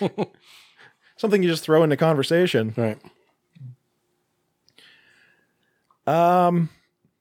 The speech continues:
Speaker 2: oh, I, I watched this this morning, and I feel like I don't remember it at all. <laughs>
Speaker 1: It's, it does that, 'cause there's not really a lot that happens.
Speaker 2: But it's two hours long.
Speaker 1: Exactly.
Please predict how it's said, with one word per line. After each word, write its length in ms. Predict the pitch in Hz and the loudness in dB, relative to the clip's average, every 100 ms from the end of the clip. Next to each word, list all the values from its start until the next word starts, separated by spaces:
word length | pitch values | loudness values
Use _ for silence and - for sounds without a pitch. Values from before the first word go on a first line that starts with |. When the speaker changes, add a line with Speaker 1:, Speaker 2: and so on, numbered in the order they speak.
| _ _ _ _ _ _ _ _ _ _ - | _ _ _ _ _ _ _ _ _ _ -14
Speaker 2:
oh, 240 | 113 101 - _ 98 | -12 -12 -16 _ -20
I, 40 | 101 - _ - | -20 -20 _ -10
I 20 | 113 | -6
watched 240 | 120 - | -4 -4
this 120 | 135 | -8
this 220 | 127 - | -10 -8
morning, 260 | 117 143 107 | -4 -2 -2
and 80 | 92 | -6
I 60 | |
feel 120 | 92 123 | -6 -6
like 120 | 98 | -6
I 60 | |
don't 200 | 90 101 | -8 -8
remember 320 | 101 95 127 107 | -8 -10 -6 -4
it 80 | |
at 80 | 95 | -2
all. 160 | 107 147 | -2 -2
<laughs> 100 | - 508 - - - - | -4 -10 -16 -20 -20 -6
Speaker 1:
It's, 520 | 123 - - - - _ _ | -6 -4 -10 -12 -14 _ _
it 140 | - 110 | -12 -4
does 240 | 123 175 | -2 -2
that, 220 | 98 90 - _ _ | -4 -10 -14 _ _
'cause 200 | 123 147 | -4 0
there's 180 | 143 139 | 2 0
not 300 | 151 160 165 - | 2 0 -2 -12
really 320 | 127 147 151 151 | -4 -2 0 -2
a 100 | 131 | -6
lot 320 | 139 139 - | -6 -6 -8
that 120 | 123 | -8
happens. 540 | 127 196 107 90 - - | -6 -6 -8 -16 -18 -4
Speaker 2:
But 180 | 151 269 | 2 2
it's 220 | 254 - | 2 -2
two 240 | 240 320 | 0 0
hours 320 | 269 240 196 170 | 0 0 -2 0
long. 240 | 302 381 - - 170 - | -2 -2 -6 -14 -14 -10
Speaker 1:
Exactly. 720 | 175 127 185 214 240 233 117 | -10 -2 0 0 2 2 2